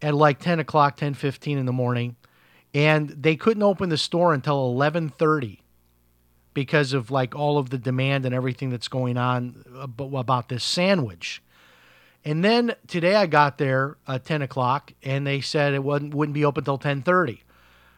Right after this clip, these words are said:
But so I go in and I get the sandwich, and then, you know, I was, like, the first one in the store, but then I look through the drive-through,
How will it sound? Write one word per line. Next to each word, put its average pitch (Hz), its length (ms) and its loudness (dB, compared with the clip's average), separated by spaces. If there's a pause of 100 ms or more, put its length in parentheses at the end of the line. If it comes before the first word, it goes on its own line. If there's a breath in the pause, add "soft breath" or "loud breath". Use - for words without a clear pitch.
(160 soft breath)
But 147 280 4
so - 160 4
I 160 100 8
go 202 260 6
in 214 80 4
and 180 100 2
I 156 80 2
get 170 220 0
the 165 80 -4
sandwich, 185 520 0
and 143 100 -2
then, 202 260 0
you 160 120 -4
know, 170 240 0
I 156 140 -2
was, 175 160 -2
like, 170 160 -2
the 147 60 -4
first 170 320 -2
one 165 140 0
in 147 60 -2
the 135 80 -4
store, 190 240 -2
but 165 140 -2
then 165 140 -2
I 160 80 0
look 170 200 0
through 180 140 -6
the 143 80 -4
drive-through, 135 800 0